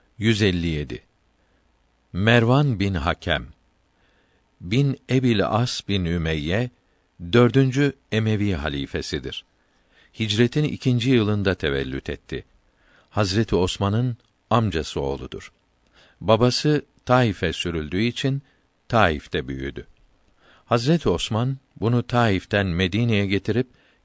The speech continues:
kendisine katip yaptı. Hazreti Osman'ın şehadetinde Mısır'dan gelen Çingene ordusuyla sarayın bahçesinde dövüşürken boynundan yaralandı. Boynu iğri kaldı.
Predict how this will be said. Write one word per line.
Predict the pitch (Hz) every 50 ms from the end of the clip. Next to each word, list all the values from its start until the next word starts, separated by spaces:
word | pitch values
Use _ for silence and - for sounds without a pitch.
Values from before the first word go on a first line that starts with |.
| _ -
kendisine | - 127 120 113 101 - - 113 101 110 110
katip | - - 95 87 82 - - 90 - -
yaptı. | 65 65 65 - _ - - 65 - _ _ _ _ _ _ _ _ _ _ _ _ - - _ _
Hazreti | - 101 101 87 107 113 - -
Osman'ın | 98 92 92 - - 101 104 113 123 123
şehadetinde | 107 - 101 92 82 90 85 80 82 76 - - 95 92 87 104 110 120 - _ _ _ _ _ _
Mısır'dan | - 101 139 147 - - 120 104 95 101 101 101 92
gelen | 90 90 95 90 90 87 82 - - _
Çingene | - - 113 110 101 98 110 117 127 123
ordusuyla | 117 101 98 87 90 85 - - 98 95 90 101 107 107 - _ - - - _
sarayın | - - - - 113 113 113 123 143 139 113
bahçesinde | 98 92 85 - - 92 - - 90 87 82 85 82 73
dövüşürken | 87 92 95 92 - - 113 104 - - 117 113 113 113 113 - _ _ _ _ - _ _ -
boynundan | 82 87 85 101 110 110 104 107 104 101 92 95 92 87 80
yaralandı. | 71 71 76 71 73 71 65 64 62 60 57 - - - _ _ _ _ _ _ _ _ _ _ _ -
Boynu | 90 107 113 117 117 120 127 131 131 - - _ _ -
iğri | 107 110 104 98 90 92
kaldı. | - - 78 73 65 62 60 57 57